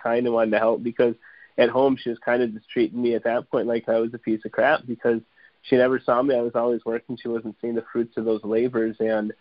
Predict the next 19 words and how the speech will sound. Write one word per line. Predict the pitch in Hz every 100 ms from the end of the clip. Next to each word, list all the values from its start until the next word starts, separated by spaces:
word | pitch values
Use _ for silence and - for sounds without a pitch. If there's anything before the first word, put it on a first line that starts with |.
| - _ _
you | 131
know, | 120 120
things | - 139 127
are |
now | 123 120
getting | 127 127 123 117 117 _ _
a | 131
little | 135 127
bit | 131 127
better. | 127 120 139
Now | 127 120
there's | 110 113 -
some | 113
money | 113 120
coming | 113 117 117 120
in, | 127 123
and, | 113 110
and, | 110 110
and | 113